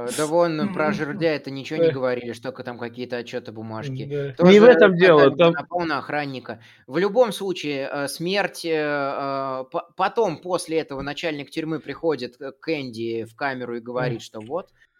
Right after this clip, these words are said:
Speaker 1: как грустно,
Speaker 2: М,
Speaker 1: пыт-,
Speaker 2: да.
Speaker 1: попытался бежать, и мы, и нам пришлось его расстрелять. Мы плакали, когда стреляли в него, но все равно стреляли. Поэтому
Speaker 2: Мгм.
Speaker 1: еще месяц посиди, подумай, будешь ты нам подчиняться или не будешь, с таким намеком.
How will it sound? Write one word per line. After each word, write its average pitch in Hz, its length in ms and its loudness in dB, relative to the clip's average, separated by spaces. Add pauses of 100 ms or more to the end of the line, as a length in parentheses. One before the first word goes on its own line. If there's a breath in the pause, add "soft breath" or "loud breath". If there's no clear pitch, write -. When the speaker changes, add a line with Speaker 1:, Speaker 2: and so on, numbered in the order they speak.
(100)
Speaker 1:
как 175 260 0
грустно, 156 440 -2
Speaker 2:
М, - 20 -8
Speaker 1:
пыт-, 143 180 -8
Speaker 2:
да. 160 340 2
Speaker 1:
попытался 156 320 -2
бежать, 190 460 -4
и 165 40 -4
мы, 202 240 -6
и 226 160 -8
нам 220 200 -6
пришлось 196 460 -8
его 117 140 -10
расстрелять. 113 500 -10
Мы 233 120 -8
плакали, 233 500 -4
когда 113 240 -12
стреляли 107 440 -8
в 107 60 -16
него, 117 120 -14
но 170 100 -8
все 240 140 -10
равно 185 220 -8
стреляли. 95 560 -12 (540)
Поэтому 196 760 -2
Speaker 2:
Мгм. 156 60 -12
Speaker 1:
еще 202 300 -6
месяц 185 420 -4
посиди, 175 400 -8
подумай, 190 640 -4 (280)
будешь 311 260 -4
ты 170 140 -4
нам 139 220 -6
подчиняться 131 640 -12
или 254 240 -8
не 156 160 -2
будешь, 101 440 -16
с - 60 -20
таким 120 320 -10
намеком. 107 560 -12